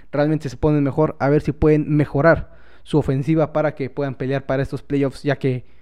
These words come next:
volvemos a lo mismo, y es muy común, es, es lo que llamó mucho la atención en estos dead-, en estos trade deadline del dos mil veinte. Hay tantos equipos que pueden pelear para colarse a los playoffs,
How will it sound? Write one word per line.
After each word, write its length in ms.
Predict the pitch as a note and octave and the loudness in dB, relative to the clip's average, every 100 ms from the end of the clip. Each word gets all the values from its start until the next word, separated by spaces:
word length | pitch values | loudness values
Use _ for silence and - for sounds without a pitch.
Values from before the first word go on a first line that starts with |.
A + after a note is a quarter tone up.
| - - | -18 -4
volvemos 300 | B2 E3+ F3+ | 2 2 4
a 40 | |
lo 80 | E3+ | 2
mismo, 400 | G#3 G#3 D3+ - - | 2 0 -4 -8 -8
y 160 | D#3 | -2
es 260 | D#3+ D#3 - | -2 -2 -4
muy 180 | E3+ F3+ | -4 -2
común, 320 | F3 F3 F3 | -2 -2 -2
es, 200 | D#3 - | -6 -6
es 80 | E3 | -4
lo 160 | E3 E3+ | -2 -2
que 200 | E3+ D#3 | -4 -2
llamó 260 | D#3 D#3+ | 0 2
mucho 240 | F#3+ F#3 E3 | 0 -2 -2
la 80 | D3+ | -4
atención 320 | C#3+ C#3+ D#3 | -6 -6 -6
en 60 | |
estos 220 | D3 D#3+ C3+ | -4 -6 0
dead-, 200 | D#3+ D#3+ | 0 0
en 160 | D#3 C#3+ | -2 0
estos 300 | - D3+ - | 0 -2 0
trade 200 | D3+ D3+ | 0 0
deadline 440 | D#3 E3 F3 F3 | 0 0 0 2
del 340 | C#3 B2+ A#2+ | 2 0 -2
dos 140 | B2+ B2+ | -4 0
mil 160 | D#3 | 0
veinte. 360 | D#3+ E3+ F3 G#3+ - - - - - | 2 2 2 -2 -4 -20 -20 -20 -6
Hay 100 | C#3+ | -4
tantos 340 | - G3+ A3 F#3+ | 0 0 0 -6
equipos 260 | G#3 G3 | -6 -6
que 100 | - | -4
pueden 220 | - G3 | -4 -4
pelear 280 | F#3+ D#3+ F3+ | 0 0 0
para 220 | F3 D3+ | -2 -4
colarse 380 | - C#3+ F3 - | -2 0 0 -2
a 20 | |
los 120 | D3 - | -6 -4
playoffs, 480 | D3+ D3 F3 - | 0 2 2 -2